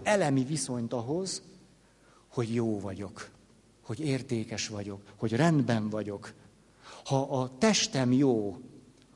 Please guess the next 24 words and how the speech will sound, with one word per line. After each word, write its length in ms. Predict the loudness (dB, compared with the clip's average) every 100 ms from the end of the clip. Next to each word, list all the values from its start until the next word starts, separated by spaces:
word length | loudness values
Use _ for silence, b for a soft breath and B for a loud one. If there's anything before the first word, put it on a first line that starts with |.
| -10
az 120 | -6
már 220 | -4 -2 -2
egy 100 | 4
nagyon 340 | 4 4 2
nagy 200 | 2 2
lépés 580 | 4 4 6 4 4 -2 -10 -12 -4
abba 360 | -2 0 -2
az 120 | 0
irányba, 300 | 0 0 0
hogy 120 | 0 0
azt 200 | -2 -2
mondhassam, 480 | 0 -2 -4 -2
hogy 140 | 0 4
rendben 520 | 4 4 2 2 0
vagyok, 380 | 0 -4 -8 -12 B B
hogy 240 | -2 -2 4
jó 220 | 4 6
vagyok. 340 | 2 -2 -4 B B
És 80 | -6
a 40 | 0
testemhez 680 | 4 4 4 4 4 2
hozzátartoznak 880 | 0 0 2 0 0 2 2 2 0
a 40 | 0
szükségleteim. 1000 | 0 0 0 2 0 -2 -2 -6 -8